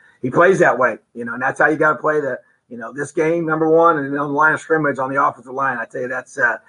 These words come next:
great quality. And he's just, you know, he's humble. He won't, you won't, you won't hear much from him, you know, and, and, and except when he needs to step up and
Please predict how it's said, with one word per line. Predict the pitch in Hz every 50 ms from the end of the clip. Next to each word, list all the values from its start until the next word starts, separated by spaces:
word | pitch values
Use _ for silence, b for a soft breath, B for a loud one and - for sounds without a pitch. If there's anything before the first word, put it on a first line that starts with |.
| b b b
great | - 160 165 156 151
quality. | - 160 151 143 135 131 127 127
And | 131 143
he's | 135 - 151
just, | 151 135 - - - - _ _ _ _ _
you | 123 120
know, | 110
he's | 117 123 -
humble. | 165 170 165 160 160 160
He | 147 147
won't, | 151 156 160 147 151
you | 160 165
won't, | 165 170 170 - - _
you | 143 160
won't | 170 170 190
hear | 208 208
much | 202 185 -
from | - - 196 185 170 156
him, | 147 139 127 - _ _ _ -
you | 135
know, | 135 135 131 127 120
and, | 120 123 131 127
and, | - 131 131 135
and | 135 139 - 127 127
except | 127 117 - - 123 123 - 127
when | 135 131
he | 143 151
needs | 156 165 160 - - -
to | 131 -
step | - 165 151 - - 147
up | 127 123 - -
and | 120 113 110